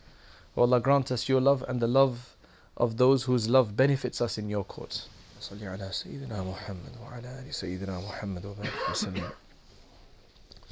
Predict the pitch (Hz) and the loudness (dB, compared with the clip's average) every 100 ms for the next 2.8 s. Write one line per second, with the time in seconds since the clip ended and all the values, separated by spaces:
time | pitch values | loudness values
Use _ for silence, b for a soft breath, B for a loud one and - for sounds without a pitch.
0 | B B B - - 110 101 - 104 98 | B B B -10 -6 -4 -4 -6 -10 -10
1 | - 117 110 101 107 - 127 107 - - | -10 -10 -8 -6 -8 -8 -8 -8 -10 -14
2 | - 113 113 - 127 - 110 | -14 -12 -10 -10 -10 -8 -10